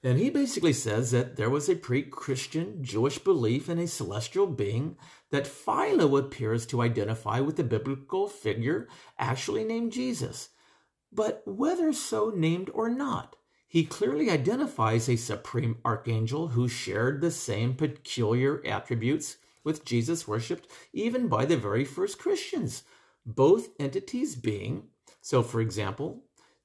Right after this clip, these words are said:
um, we're gonna do some quotes in here, um, the firstborn Son of God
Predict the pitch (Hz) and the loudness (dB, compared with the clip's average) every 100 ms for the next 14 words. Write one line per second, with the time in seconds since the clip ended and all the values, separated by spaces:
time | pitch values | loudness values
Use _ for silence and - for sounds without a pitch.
0 | _ _ 123 110 104 104 123 120 110 113 | _ _ 0 0 0 -4 0 2 4 2
1 | 113 113 113 127 117 117 104 101 123 - | 0 0 0 2 2 0 -4 -4 -6 -8
2 | _ - - _ _ - 117 107 98 98 | _ -20 -20 _ _ -4 0 0 -2 -6
3 | _ - 131 - 175 196 - 139 117 139 | _ 0 0 2 2 2 0 -6 2 4
4 | 104 117 196 - _ _ - - 110 110 | 4 0 -2 -10 _ _ -14 -6 -2 0
5 | 120 117 110 82 71 | -2 -2 -2 -4 -8